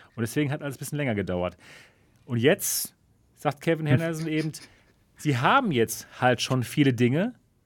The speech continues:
Speaker 1: Und ja, es hat alles lange gedauert, aber sie haben eben über zwei Jahre jetzt schon an dieser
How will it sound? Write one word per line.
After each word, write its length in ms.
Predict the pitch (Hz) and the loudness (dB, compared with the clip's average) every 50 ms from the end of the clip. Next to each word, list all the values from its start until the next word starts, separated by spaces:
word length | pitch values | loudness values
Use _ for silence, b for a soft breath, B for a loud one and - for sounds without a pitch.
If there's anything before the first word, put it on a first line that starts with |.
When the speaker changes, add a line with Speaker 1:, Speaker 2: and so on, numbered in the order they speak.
| _ _ _ _ | _ _ _ _
Speaker 1:
Und 280 | - 139 143 135 - - - | 0 2 2 2 0 -6 -2
ja, 180 | 135 151 160 151 | 4 6 6 6
es 160 | 143 139 - | 6 2 0
hat 140 | 202 190 - | -2 -2 -2
alles 180 | 160 143 117 | -6 -6 -2
lange 160 | 120 120 117 117 | -2 -2 -2 -2
gedauert, 400 | 107 92 107 101 120 151 156 - | -2 -2 0 0 0 -2 -4 -4
aber 340 | 131 127 123 131 135 131 - | -4 0 2 2 0 0 -2
sie 200 | 131 120 135 131 | -6 -4 -4 -2
haben 300 | 123 151 190 233 214 170 | 0 2 2 2 0 -2
eben 320 | 131 113 117 117 113 113 113 - | -4 -4 -4 -2 -2 -2 -4 -6
über 280 | 123 117 131 123 120 117 | -4 0 0 0 0 0
zwei 260 | - - 143 131 131 | -2 0 2 2 4
Jahre 220 | 143 165 190 165 | 4 4 4 2
jetzt 140 | 127 113 - | 0 -2 -2
schon 200 | - 120 117 123 | -4 -6 -6 -4
an 120 | 123 117 117 | -4 -4 -4
dieser 460 | 113 113 110 120 120 120 117 110 | -4 -2 0 0 2 2 0 -2